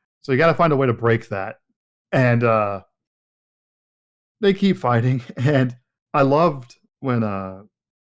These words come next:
Jack is with Will and Barbossa.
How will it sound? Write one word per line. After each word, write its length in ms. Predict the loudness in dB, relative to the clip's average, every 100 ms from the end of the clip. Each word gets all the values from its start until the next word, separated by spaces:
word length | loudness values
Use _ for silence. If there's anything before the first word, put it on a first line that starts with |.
| _ _ _ _ _ _ -4
Jack 320 | 0 0 0
is 100 | -4
with 220 | -4 -4
Will 320 | -2 0 -2
and 280 | -4 -8 -12 -10
Barbossa. 520 | -6 -2 -2 -4 -12